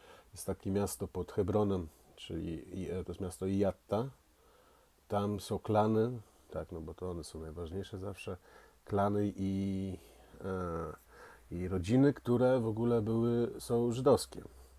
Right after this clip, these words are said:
Tylko oczywiście już teraz są muzułmańskie, znaczy w sensie tam od dwustu lat muzułmańskie.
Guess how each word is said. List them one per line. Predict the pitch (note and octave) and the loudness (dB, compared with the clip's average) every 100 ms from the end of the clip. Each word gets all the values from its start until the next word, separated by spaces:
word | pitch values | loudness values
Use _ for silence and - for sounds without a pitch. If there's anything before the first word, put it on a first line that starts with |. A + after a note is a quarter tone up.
| - | -18
Tylko | - A#2+ | -6 -4
oczywiście | - A#2 A#2+ | -2 -2 -2
już | - | 0
teraz | A2+ G#2 | 0 0
są | G#2+ | 0
muzułmańskie, | G2+ G2 F#2+ F2 E2 - | 0 0 -2 -4 -8 -14
znaczy | - - | -18 -18
w | - | -14
sensie | F2 - | -12 -12
tam | F2 | -10
od | - E2+ | -12 -10
dwustu | E2 F2+ - F2+ | -8 -8 -8 -8
lat | E2 | -8
muzułmańskie. | - E2+ - C2+ - - | -10 -16 -16 -18 -18 -20